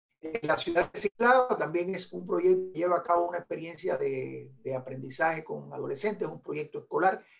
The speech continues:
es un proyecto que trabaja, eh, los materiales, eh, eh, reciclados y lo transforma en obras de, de arte. Eh, está también los, la, los proyectos que forman parte del,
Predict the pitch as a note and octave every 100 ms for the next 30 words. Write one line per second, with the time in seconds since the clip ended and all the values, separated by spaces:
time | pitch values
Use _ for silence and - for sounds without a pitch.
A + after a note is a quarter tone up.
0 | _ C#3+ D#3+ - - E3 - - - C3+
1 | F3 F#3+ C#3 - - - - _ - C#3+
2 | C#3 C#3+ B2+ C#3 C#3 D3 E3 - - C#3
3 | - C#3+ C#3 - - C#3+ - - - F3+
4 | G3+ G3+ F3+ D3+ - C#3 B2+ F3 E3+ D#3
5 | - _ _ _ D3 D3 D#3+ E3 C#3 C#3
6 | C3+ C3 B2 A#2 - _ - B2+ B2 -
7 | _ _ _ - _ - _ _ - C#3
8 | C3 C3 - _ _ - - D3 D3 D#3+
9 | D#3+ F3 F3 - - - - C3+ C3 -
10 | _ _ _ _ _ _ _ - - C3
11 | - C3+ F#3+ F#3 F#3+ - - E3+ D#3+ -
12 | D#3+ D#3+ D#3+ D3 C#3 C3 B2